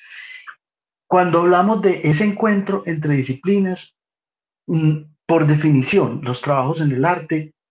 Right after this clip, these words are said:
son interdisciplinares. Esos procesos donde los artistas trabajan con comunidades, trabajan con discursos tomados de otras disciplinas para expresarlos artísticamente, eh,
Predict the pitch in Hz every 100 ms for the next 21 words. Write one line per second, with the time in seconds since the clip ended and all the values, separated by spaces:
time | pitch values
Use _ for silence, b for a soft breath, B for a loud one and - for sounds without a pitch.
0 | - - 139 127 127 127 117 104 117 113
1 | 110 101 - - - _ _ _ _ _
2 | _ _ _ _ 139 143 160 - 147 123
3 | 127 131 165 147 147 131 117 120 120 120
4 | 131 123 110 104 - 113 107 - 139 135
5 | - _ _ - 117 107 101 113 123 117
6 | - _ _ - 113 104 104 107 110 117
7 | 123 120 113 113 117 110 - - b b
8 | _ _ 120 120 120 113 107 123 123 120
9 | - 127 117 117 - - 156 - 143 135
10 | 135 117 107 120 127 113 123 123 - 110
11 | 107 - 113 107 - 110 - - 104 107
12 | - - 107 110 131 110 110 127 123 120
13 | 131 127 - B B B _ _ 147 131
14 | 127 127 123 120